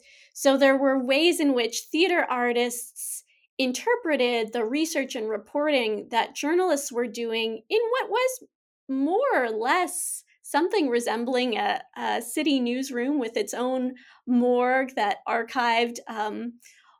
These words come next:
old newspaper stories for research purposes, um, and, uh, also, you know, um, copy editors and researchers and writers. Uh,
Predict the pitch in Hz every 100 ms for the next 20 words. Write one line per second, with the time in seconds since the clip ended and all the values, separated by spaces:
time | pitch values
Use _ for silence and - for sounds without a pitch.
0 | _ 254 254 247 240 247 240 - 233 233
1 | 233 240 220 240 - 214 220 233 226 214
2 | - 240 226 233 247 262 240 247 262 -
3 | _ _ _ 233 220 226 220 - - 233
4 | 226 214 208 - 226 202 190 214 247 _
5 | _ _ 233 220 240 247 233 226 220 -
6 | 240 226 220 - - 208 196 - - 277
7 | 269 269 247 247 240 233 226 226 226 214
8 | 240 254 - 240 233 254 226 226 226 226
9 | 214 220 226 226 226 226 233 233 - -
10 | _ - 262 - -